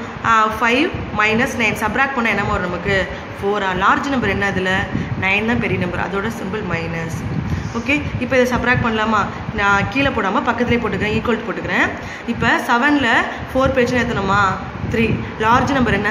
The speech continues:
செவன் தான். செவனோட symbol minus, divided by கீழே மைனஸ் ஃபோர் தான்.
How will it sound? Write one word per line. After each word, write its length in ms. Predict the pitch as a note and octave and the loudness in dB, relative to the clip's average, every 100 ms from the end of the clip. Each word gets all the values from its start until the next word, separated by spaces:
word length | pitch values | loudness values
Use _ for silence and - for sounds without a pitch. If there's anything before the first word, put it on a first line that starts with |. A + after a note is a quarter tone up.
| G#3 | 0
செவன் 260 | G3 G3 G3 | 0 0 0
தான். 120 | F#3 - - - | -2 -4 -6 -2
செவனோட 340 | A#3 B3 A#3+ - | 2 4 2 0
symbol 220 | F#3 G#3 F#3+ | -2 -2 -2
minus, 300 | F3 F3 F3+ E3+ - - - - G3 | -2 -4 -6 -8 -10 -12 -10 -8 -2
divided 260 | G3+ G3+ F3 | 0 0 0
by 100 | F3+ D4+ - - - | 2 0 -2 -4 -2
கீழே 220 | C4 C4+ B3 | 2 2 2
மைனஸ் 320 | F#3+ G#3 G#3 - | 2 0 -2 -2
ஃபோர் 200 | F3+ F3 | -2 0
தான். 120 | F3+ | -2